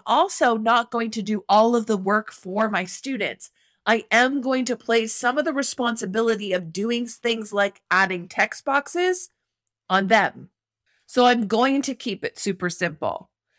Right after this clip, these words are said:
Imagine what you would do if the photocopier was broken at school. What would your lessons change? How would they be modified? If you could not photocopy anything at school,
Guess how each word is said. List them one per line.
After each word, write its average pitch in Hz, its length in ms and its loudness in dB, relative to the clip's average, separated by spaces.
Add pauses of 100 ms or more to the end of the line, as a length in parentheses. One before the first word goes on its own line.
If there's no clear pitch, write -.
(180)
Imagine 339 640 2
what 285 240 -2
you 269 140 0
would 208 200 0
do 254 260 0
if 262 140 -6
the 226 80 -6
photocopier 254 1040 0
was 196 200 -2
broken 214 520 0
at 196 280 -2
school. 160 580 -4 (880)
What 240 380 4
would 311 180 -2
your 311 140 0
lessons 240 600 0
change? 196 520 -2
How 226 340 2
would 254 240 -2
they 262 140 -2
be 254 180 -4
modified? 226 720 2
If - 120 -12
you 247 120 -10
could 330 400 -4
not 320 240 4
photocopy 254 1000 0
anything 285 540 -2
at 262 180 -2
school, 202 600 -4